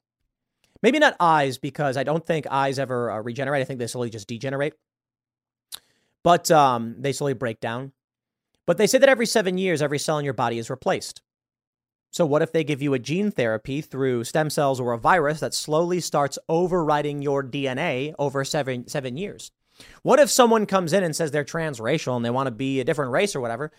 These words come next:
So the therapy they get is a gene therapy that slowly starts impl-, uh, bringing in cells into their body that have different D N A. And over time, go-, doing this once a week for seven years, at the end of seven years, they say, "Congratulations, you're a completely different person."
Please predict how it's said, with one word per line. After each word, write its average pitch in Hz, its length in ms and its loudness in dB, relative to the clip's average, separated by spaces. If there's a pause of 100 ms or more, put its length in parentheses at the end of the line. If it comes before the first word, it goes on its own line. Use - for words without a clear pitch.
(220)
So 156 380 4
the 139 100 -2
therapy 202 400 2
they 143 160 4
get 135 180 0
is 139 80 0
a 139 60 -4
gene 208 280 2
therapy 139 400 2
that 139 140 0
slowly 190 540 4
starts 170 420 0 (140)
impl-, 170 320 -4
uh, 131 200 -2
bringing 170 320 -2
in 151 240 -4 (100)
cells 139 560 0
into 135 140 -6
their 139 120 0
body 156 340 2
that 127 120 -4
have 131 340 -4
different 160 400 -2
D 160 160 -4
N 139 120 -2
A. 135 280 -6 (300)
And 156 200 0
over 208 360 8
time, 190 500 0 (380)
go-, 160 160 0
doing 196 260 4
this 180 160 -2
once 170 240 0
a 165 60 -2
week 160 180 0
for 156 100 -8
seven 160 340 -2
years, 226 420 -4 (400)
at 123 100 -10
the 123 80 -6
end 143 100 -2
of 151 80 -4
seven 151 220 -2
years, 170 140 -6
they 151 80 -10
say, 127 80 -8
"Congratulations, 131 800 -4
you're 123 160 -6
a 113 60 -10
completely 131 640 -10
different 110 420 -12
person." - 460 -14